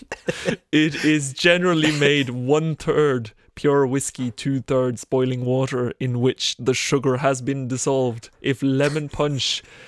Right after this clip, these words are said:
uh, the rind is rubbed on the sugar and a small proportion of juice added before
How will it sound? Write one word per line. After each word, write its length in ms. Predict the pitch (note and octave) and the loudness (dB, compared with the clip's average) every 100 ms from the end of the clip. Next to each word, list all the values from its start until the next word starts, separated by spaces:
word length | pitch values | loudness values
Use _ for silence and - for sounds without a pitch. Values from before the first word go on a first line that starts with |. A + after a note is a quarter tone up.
| - - - | -20 -20 -6
uh, 640 | B2+ B2 A#2+ B2 B2 B2 - - | -4 -2 0 0 0 -2 -4 -4
the 340 | C3 A#2+ C3 | -2 0 0
rind 400 | C3 C3+ C#3+ C3 | 2 2 0 -2
is 240 | - B2 A2+ | -4 -6 -6
rubbed 460 | A2+ C3+ C#3 B2+ - | -2 0 0 -4 -8
on 220 | C3 C3 | -6 -6
the 80 | B2+ | -6
sugar 460 | - D3 C3 B2+ - _ - | -4 -4 -2 -2 -4 _ -6
and 380 | B2 B2+ B2+ - - | -2 -2 -4 -6 -6
a 80 | B2+ | -4
small 540 | - - C3+ D3 C#3 - | -4 -2 0 2 0 -2
proportion 840 | - C3+ - C#3 C3+ - C3 - - | -6 -6 -2 0 0 -2 -6 -4 0
of 320 | B2+ B2+ A#2+ | 0 0 -4
juice 460 | - C3 C3 - | 0 0 2 0
added 400 | - B2 C3 A#2 | 0 0 0 -2
before 460 | B2+ - B2+ B2 | -4 -2 2 2